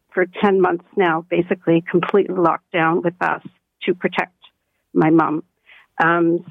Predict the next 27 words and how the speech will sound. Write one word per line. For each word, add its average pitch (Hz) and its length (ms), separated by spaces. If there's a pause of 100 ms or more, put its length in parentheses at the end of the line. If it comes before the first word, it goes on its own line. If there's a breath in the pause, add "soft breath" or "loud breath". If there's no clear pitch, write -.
so, 180 380 (560)
you 202 120
know, 175 140 (100)
some, 233 120 (560)
my 185 120
mom 214 200
has 247 180
a 208 40
dog 165 460
and - 240
lives 165 240
with - 140
us, 226 160 (100)
and 175 160
she - 160
walks 170 300
her 190 80
dog 165 340
about 190 220 (100)
four 165 140
times 170 340
a 170 60
day, 170 300
which 185 220
is 175 140
a 180 80
great 165 340